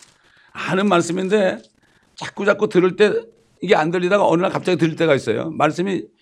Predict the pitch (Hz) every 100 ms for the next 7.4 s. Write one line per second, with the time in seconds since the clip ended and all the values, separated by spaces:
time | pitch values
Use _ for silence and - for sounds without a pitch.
0 | _ - 156 151 139 147 147 135 113 113
1 | 107 104 - - - _ 175 208 180 113
2 | 147 180 185 165 185 175 180 175 185 196
3 | 202 165 175 - _ _ _ _ _ _
4 | - 180 220 196 165 170 175 165 170 170
5 | 175 147 135 127 110 107 - _ - -
6 | - - 156 202 190 139 170 185 180 185
7 | 202 233 254